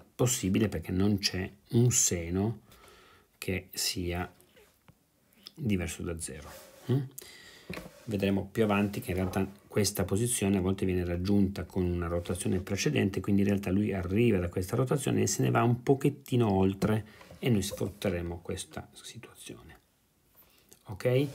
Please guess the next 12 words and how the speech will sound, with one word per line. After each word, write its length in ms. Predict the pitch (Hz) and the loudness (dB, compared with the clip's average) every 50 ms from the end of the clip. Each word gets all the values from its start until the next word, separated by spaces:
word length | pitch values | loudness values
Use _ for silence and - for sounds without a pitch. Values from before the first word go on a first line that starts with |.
| - - - - - | -12 -18 -20 -18 -6
Quindi 340 | - 123 110 98 87 90 - - - - - _ | -2 0 0 2 0 -2 -8 -14 -20 -20 -20 _
situazione 640 | - - - - 113 107 - 101 - - 131 123 104 | -12 -8 -6 -6 -4 0 -2 -2 0 0 0 0 0
di 80 | 98 - | 0 -2
equilibrio 500 | - - 156 156 170 185 180 185 175 135 | -2 -2 0 2 2 2 2 2 0 0
quando 340 | - 104 90 87 85 85 82 | 0 -2 -2 -2 -4 -6 -6
momento 640 | 85 87 90 90 98 120 147 151 143 131 - 127 | -6 -6 -2 0 0 2 2 2 0 0 0 0
magnetico 760 | 117 110 113 110 107 95 92 98 - - - - - - _ _ _ | 0 2 2 0 0 0 -2 -4 -10 -14 -12 -14 -14 -14 _ _ _
e 380 | - - 120 101 87 90 - _ _ _ - | -2 0 0 0 0 -2 -8 _ _ _ -14
campo 540 | - 92 87 85 82 80 - _ - 101 | -12 -12 -10 -10 -12 -12 -14 _ -6 -4
magnetico 800 | 98 107 139 156 156 120 87 80 80 - - 127 - 139 127 - | -2 -2 0 0 0 -2 -2 -4 -8 -12 -14 -8 -6 -6 -6 -6
sono 460 | - - - - 95 85 82 90 98 | -6 -10 -10 -8 -8 -8 -8 -8 -10
paralleli. 680 | 95 - 98 92 90 87 85 80 76 80 80 - 87 | -8 -6 -6 -6 -6 -6 -8 -10 -12 -14 -16 -18 -20